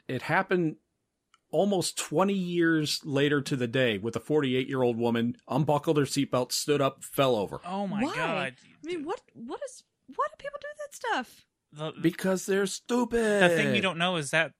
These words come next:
Speaker 2: that was that fifteen-year-old. He had actually knocked up a woman, and that was his, his
Speaker 3: Oh my
Speaker 2: daughter.
Speaker 3: gosh, what
Speaker 2: <laughs>
Speaker 3: dumb gene running in the family, is what you're saying?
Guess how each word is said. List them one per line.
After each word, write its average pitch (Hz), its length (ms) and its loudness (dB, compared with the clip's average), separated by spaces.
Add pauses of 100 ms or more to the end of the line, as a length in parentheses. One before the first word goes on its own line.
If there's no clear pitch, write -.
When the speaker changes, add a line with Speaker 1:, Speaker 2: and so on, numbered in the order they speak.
Speaker 2:
that 175 180 0
was 190 160 -10
that 156 200 0 (440)
fifteen-year-old. 202 760 -4
He 170 220 -8
had 175 140 0
actually 165 300 0
knocked 160 260 -2
up 175 120 -6
a 156 80 -2
woman, 180 380 -6
and 139 160 -4
that 170 100 0
was 165 140 -12
his, 143 180 -10
his - 120 -16 (160)
Speaker 3:
Oh 277 100 -2
my 233 60 -4
Speaker 2:
daughter. 147 300 0
Speaker 3:
gosh, 160 280 -12
what - 760 0 (460)
Speaker 2:
<laughs> - 840 -8
Speaker 3:
dumb 202 260 -10
gene 220 240 -12 (160)
running 220 220 -2
in 214 100 -14
the 240 60 -2
family, 254 220 -18
is - 100 -20
what - 80 -20
you're - 80 -20
saying? - 1300 -10